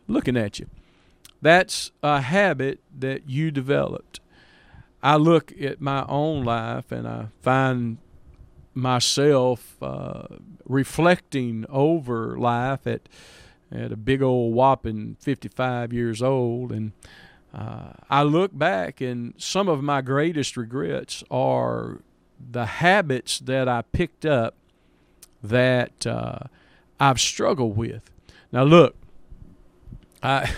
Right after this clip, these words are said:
<laughs> don't cast any stones, and if you one of them old, I don't know, one of them old judgmental preacher types, well, you probably don't wanna, uh, listen any further, because I picked up a habit as a kid,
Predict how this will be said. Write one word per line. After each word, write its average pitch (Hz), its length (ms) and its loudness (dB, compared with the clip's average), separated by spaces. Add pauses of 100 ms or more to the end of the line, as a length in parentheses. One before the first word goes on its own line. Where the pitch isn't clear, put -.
<laughs> - 160 -20
don't 156 240 2
cast 165 420 -2
any 143 200 2
stones, 139 720 -4
and 113 120 -12
if - 140 -20
you 160 140 -6
one 156 140 8
of 139 60 4
them 139 180 2
old, 127 240 0 (1120)
I 123 200 0
don't 113 180 -2
know, 117 180 -2
one 123 120 -2
of 123 40 -2
them 123 140 -4
old 120 160 -2
judgmental 120 640 0
preacher 127 320 -4
types, 117 520 -8
well, 113 280 -8 (220)
you 123 300 -2
probably 160 500 2
don't 143 260 0
wanna, 113 560 -2 (300)
uh, 107 260 -18
listen 135 440 0
any 127 200 0
further, 110 440 -2
because 113 560 2 (880)
I 180 140 6
picked 196 320 4
up 139 180 2
a 120 60 0
habit 127 420 0
as 117 240 -2
a 101 40 -12
kid, 147 500 -2